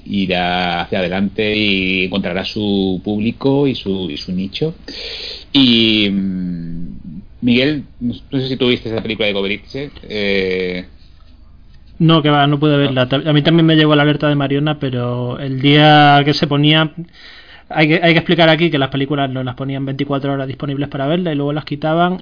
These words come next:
Speaker 2: y yo ese día lo tenía liadísimo. Por, esa es otra cosa por la que odio los festivales online, porque en vez de estar en tu burbuja en una ciudad viendo películas durante nueve días y hablando de cine, y no haciendo otra cosa, los tienes que compaginar con tus obligaciones.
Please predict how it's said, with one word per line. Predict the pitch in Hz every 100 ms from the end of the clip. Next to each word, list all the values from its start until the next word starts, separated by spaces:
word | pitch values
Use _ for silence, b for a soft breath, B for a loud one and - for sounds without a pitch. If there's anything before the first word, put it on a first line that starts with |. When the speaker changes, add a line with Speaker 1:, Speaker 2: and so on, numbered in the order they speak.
| -
Speaker 2:
y | 147 135 127 123
yo | 131
ese | 131 135
día | 131 143
lo | 139 127
tenía | 127 131 127
liadísimo. | 117 131 139 160 180 175
Por, | 127 - - -
esa | 135
es | -
otra | 131 127
cosa | 139 147
por | 139
la | 139
que | 131
odio | 135
los | 135
festivales | 143 143 139 135
online, | 131 143 170 180
porque | 139 123
en | 127 131
vez | 139
de | 135
estar | 147
en | 135
tu | 131
burbuja | 131 127 139 135 139 131
en |
una | 139 127
ciudad | 135 135 139
viendo | 135 135
películas | 127 135 143 131
durante | 127 127 131
nueve | 143 135
días | 143 151 135
y |
hablando | 131 139 139
de | 131
cine, | - 160 151 151 B B B B B B 170
y |
no | 170
haciendo | 175 165
otra | 160 151
cosa, | 156 175
los | 147
tienes | 147 143
que | 151
compaginar | 143 139 151 143 147
con | 147 143 135
tus | 131
obligaciones. | 123 123 117 139 131 113